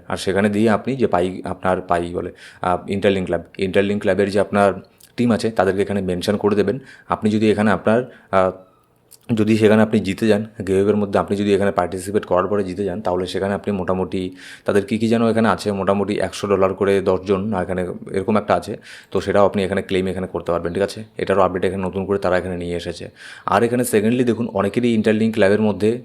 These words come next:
যে আমি শুনছি যে অনেকেই হয়তো এখানে আপনার কয়েনকে এখানে পাচ্ছেন না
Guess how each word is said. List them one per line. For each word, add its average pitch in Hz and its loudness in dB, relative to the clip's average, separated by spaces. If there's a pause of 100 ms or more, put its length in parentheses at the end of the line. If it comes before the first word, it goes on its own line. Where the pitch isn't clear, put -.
(100)
যে 95 0
আমি 95 -2
শুনছি 101 -4
যে 98 0
অনেকেই 92 0
হয়তো 92 2
এখানে 95 0
আপনার 92 -4 (320)
কয়েনকে 107 4
এখানে 104 0
পাচ্ছেন 87 -4
না 85 -10